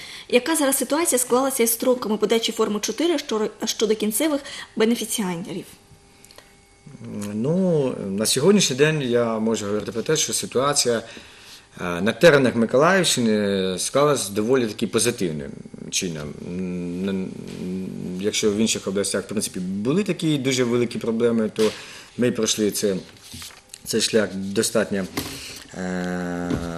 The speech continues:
Speaker 2: позитивно, але слід звернутися до того, що чотирнадцятого жовтня чотирнадцятого року на вимогу Європейського Союзу Верховною Радою України було прийнято закон про внесення змін до деяких законодавчих актів України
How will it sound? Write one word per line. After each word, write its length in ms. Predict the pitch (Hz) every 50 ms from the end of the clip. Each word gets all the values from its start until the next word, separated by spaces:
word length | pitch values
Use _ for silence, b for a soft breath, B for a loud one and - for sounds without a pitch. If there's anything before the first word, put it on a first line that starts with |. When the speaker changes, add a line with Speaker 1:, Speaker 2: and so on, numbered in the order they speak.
| 82 82 87 -
Speaker 2:
позитивно, 540 | - 127 113 143 156 151 226 220 214 160 135 -
але 280 | - 131 110 82 69 - - - B B B B B B B B -
слід 140 | - 165 151
звернутися 380 | 139 143 160 160 147 - 143 123
до 120 | 120 120
того, 240 | - 156 143 131 127
що 760 | - - - - 117 113 110 107 107 104 104 101 104 104 104
чотирнадцятого 640 | 101 - - 127 131 139 143 135 135 - - 117 110
жовтня 600 | 107 98 98 90 80 - - 87 87 87 92 92 95
чотирнадцятого 560 | - - - - 120 120 107 - - 120 120 127
року 260 | 156 160 156 - 117
на 100 | 107 104
вимогу 460 | 104 113 117 113 107 101 92 101 101
Європейського 840 | 104 104 107 104 - 110 101 - - - 104 101 104 104 110 110 -
Союзу 460 | - - 131 139 151 151 131 127 113 - B B B B B B B
Верховною 440 | 117 110 - 139 123 120 117 113 110
Радою 420 | 113 110 104 98 104 104 104 110
України 380 | 107 - 131 143 151 156 143 120
було 260 | 107 120 120 117 110
прийнято 460 | - 117 110 110 107 - 107 104 104 113 -
закон 440 | 117 107 123 120 - 165 175 170 147
про 380 | - - 127 131 123 117 113 107
внесення 420 | 110 120 120 113 - 110 107 110
змін 240 | 104 123 143 151 143
до 100 | 120 107
деяких 400 | 107 123 131 131 127 127 110 101
законодавчих 560 | 104 98 - 110 107 110 120 110 - - -
актів 340 | 107 104 - - 110 101 98
України 460 | 90 101 110 127 147 156 151 147 143